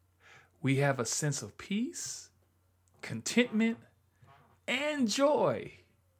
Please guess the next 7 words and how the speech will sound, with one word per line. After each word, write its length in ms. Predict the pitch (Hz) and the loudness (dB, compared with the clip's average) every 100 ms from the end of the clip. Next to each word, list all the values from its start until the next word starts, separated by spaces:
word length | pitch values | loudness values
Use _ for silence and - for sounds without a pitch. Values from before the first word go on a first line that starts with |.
| _ _ - - - | _ _ -20 -20 -4
even 600 | 170 185 190 135 113 117 | 2 4 4 4 2 0
while 260 | 117 113 104 | -2 0 0
walking 540 | 113 135 - - 123 | 4 4 4 0 -6
through 320 | - 117 104 - | -4 -8 -8 -8
trials 1000 | - 143 147 143 139 131 131 - - _ _ _ - - _ _ _ - | -2 0 2 0 -4 -10 -12 -16 -20 _ _ _ -20 -20 _ _ _ -6
and 460 | 120 120 127 123 120 | 0 2 2 -2 -6
suffering. 640 | - 117 - 90 110 | -4 -4 -4 -12 -16